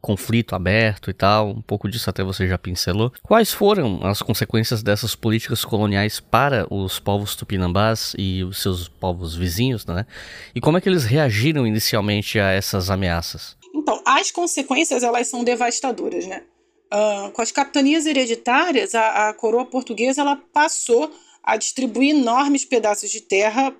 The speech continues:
Speaker 2: pros nobres, né, que se tornavam donatários. E esses donatários vinham pra cá com a missão de fazer render essas terras.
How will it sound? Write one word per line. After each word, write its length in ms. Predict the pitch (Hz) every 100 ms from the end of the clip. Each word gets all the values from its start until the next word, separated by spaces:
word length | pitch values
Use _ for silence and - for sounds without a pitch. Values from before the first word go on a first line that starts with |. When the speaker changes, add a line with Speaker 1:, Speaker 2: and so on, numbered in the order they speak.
| _
Speaker 2:
pros 220 | 262 262
nobres, 500 | 254 214 185 190 180
né, 220 | 190 220
que 80 | 226
se 100 | 220
tornavam 540 | - 208 202 208 233
donatários. 720 | 233 233 254 - 180 160 - - _ _
E 100 | 262
esses 260 | 349 - 349
donatários 800 | 311 262 214 - 262 311 226 -
vinham 260 | - 269 311
pra 200 | 320 -
cá 320 | - 285 370
com 100 | 381
a 20 |
missão 380 | 269 277 285 311
de 180 | 370 427
fazer 280 | 427 320 262
render 400 | 339 494 403 294
essas 340 | 370 - 539
terras. 460 | - 269 180 175